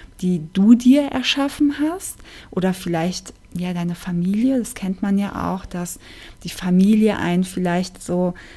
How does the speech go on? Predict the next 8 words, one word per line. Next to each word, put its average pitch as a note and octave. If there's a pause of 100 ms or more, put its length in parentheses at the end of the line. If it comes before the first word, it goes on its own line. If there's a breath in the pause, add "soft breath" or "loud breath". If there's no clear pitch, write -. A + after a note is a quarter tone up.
seit F#3+
man F#3+
ein D#3+
Kind A#3
ist, F#3 (480 loud breath)
mm, F3+ (320 loud breath)
ja, F3
etwas F#3+